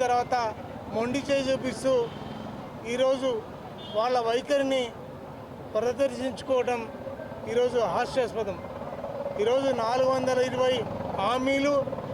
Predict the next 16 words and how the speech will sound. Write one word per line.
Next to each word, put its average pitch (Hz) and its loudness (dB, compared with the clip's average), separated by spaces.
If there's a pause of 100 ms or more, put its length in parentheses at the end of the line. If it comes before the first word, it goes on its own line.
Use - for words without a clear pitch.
(200)
ఆరు 262 4 (140)
గ్యారంటీలు, 269 2 (560)
ఆరు 269 4 (100)
గ్యారంటీల్లో 277 2 (540)
పదమూడు 269 4
హామీలు, 262 4 (440)
అవన్నీ 269 2 (100)
కూడా 277 4 (420)
నెరవేర్చాలని 262 4
చెప్పి 247 0 (240)
మేము 226 -2
డిమాండ్ 220 0
చేస్తూ 208 0
ఉన్నాం. 170 -6 (600)
ఎలక్షన్ల 247 2
ముందు 247 4